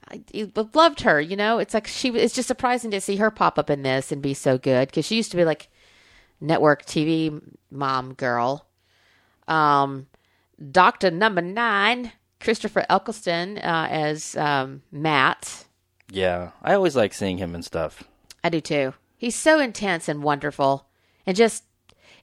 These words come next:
Speaker 1: isn't afraid to, like, go there. We get to see his, uh, I th-, we see his peen, like, twice in The Leftovers. So if you're into collecting, uh, images of, uh,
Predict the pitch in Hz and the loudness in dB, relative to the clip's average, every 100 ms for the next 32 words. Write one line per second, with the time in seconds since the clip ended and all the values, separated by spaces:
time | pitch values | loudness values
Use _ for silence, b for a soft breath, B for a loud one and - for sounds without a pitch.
0 | - 220 220 190 - - 165 160 160 160 | 6 6 6 2 2 4 6 6 4 2
1 | 151 143 135 147 139 143 143 143 220 254 | 2 2 2 2 4 4 2 4 2 2
2 | 214 - 190 165 151 160 143 143 147 - | 0 -2 2 2 2 2 4 2 -2 -8
3 | - 254 302 415 - - 208 247 202 131 | -2 0 2 0 0 -4 -4 -2 -2 -4
4 | - - 170 165 143 - - - b b | -6 -2 4 4 4 -2 -14 -18 b b
5 | b b b b 151 156 147 - 139 143 | b b b b -4 0 0 2 2 2
6 | - 190 185 B B 226 226 247 247 240 | 6 6 6 B B 0 4 6 6 4
7 | 226 220 202 202 196 - 185 180 170 - | 0 0 4 6 4 0 -2 -2 -6 -4
8 | 160 156 156 180 185 185 170 160 151 151 | -2 -2 -2 -2 -2 0 0 0 -4 -2
9 | 160 151 147 151 | 0 2 0 -2